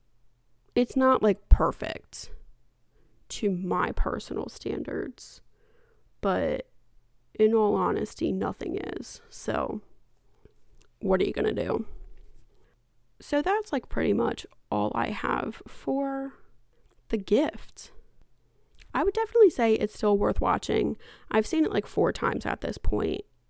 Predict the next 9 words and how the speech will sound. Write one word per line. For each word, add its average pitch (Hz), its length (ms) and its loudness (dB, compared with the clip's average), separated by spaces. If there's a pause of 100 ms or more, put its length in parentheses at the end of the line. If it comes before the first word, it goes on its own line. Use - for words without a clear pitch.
(160)
because, 180 720 -2 (960)
I 214 120 4
mean, 202 260 8
one, 202 440 4
Jason 185 300 -2
Bateman, - 540 -2 (140)
two, 196 540 2 (120)
Joel 57 240 -4
Edgerton. - 600 -4